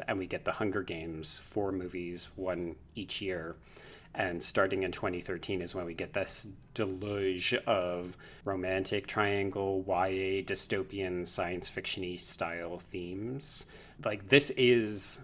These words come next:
the peak period for these films to be released, and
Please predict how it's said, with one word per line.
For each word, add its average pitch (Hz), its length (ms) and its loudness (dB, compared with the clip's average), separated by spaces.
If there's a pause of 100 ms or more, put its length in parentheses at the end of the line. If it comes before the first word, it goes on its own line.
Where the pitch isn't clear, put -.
(140)
the 104 100 2
peak - 520 -8
period - 580 -8 (200)
for 87 520 -2 (100)
these 95 420 -4
films - 600 -8
to - 100 -6
be 90 160 -4
released, 78 580 -6
and 90 340 -4